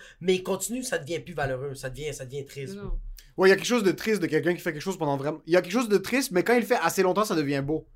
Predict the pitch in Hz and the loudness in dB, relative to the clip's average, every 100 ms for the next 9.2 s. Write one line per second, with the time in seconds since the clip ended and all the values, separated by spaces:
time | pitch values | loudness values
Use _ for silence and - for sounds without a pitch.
0 | - _ 160 170 170 160 208 202 180 156 | -20 _ 0 2 0 0 2 4 6 6
1 | 165 165 160 151 143 190 190 156 131 143 | 4 4 4 4 4 4 4 -2 -2 0
2 | 131 127 185 190 139 139 135 131 131 123 | 0 0 0 -2 -4 -4 -2 0 0 -4
3 | 117 - - 143 156 190 160 165 151 156 | -8 -12 -4 -2 0 0 0 0 0 2
4 | 160 175 143 151 180 - 151 147 185 151 | 4 4 0 -2 0 -2 -4 0 0 0
5 | 147 170 147 139 127 139 151 - 185 233 | -4 -2 -2 -2 -4 -2 -2 0 -2 -4
6 | _ _ - 156 220 220 202 175 175 220 | _ _ -4 0 2 2 2 0 -2 -4
7 | 156 240 254 285 254 - 202 226 180 139 | -2 0 0 -2 -6 0 4 6 6 6
8 | 214 208 - 143 - 190 214 180 160 156 | 6 6 0 -8 -2 4 6 4 0 2
9 | 143 123 | 2 0